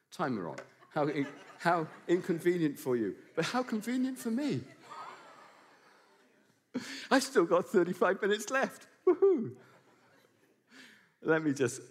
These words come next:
land, as they say, land the plane. In order to, h-, Gid-, God is so gracious, he, he helped Gideon. He partners with you to learn how to change and adopt right thinking.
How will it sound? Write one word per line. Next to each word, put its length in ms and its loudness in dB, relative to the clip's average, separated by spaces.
land, 360 -2
as 120 -2
they 100 2
say, 240 -4
land 320 -4
the 60 -6
plane. 340 -8
In 120 4
order 340 0
to, 140 -2
h-, 400 -8
Gid-, 380 -2
God 160 0
is 80 -10
so 140 -4
gracious, 400 -4
he, 160 -6
he 100 0
helped 440 -6
Gideon. 400 -8
He 80 -2
partners 720 -6
with 240 -4
you 240 -8
to 120 -8
learn 380 -4
how 120 -12
to 120 -20
change 320 -8
and 120 -12
adopt 380 -8
right 220 -6
thinking. 480 -12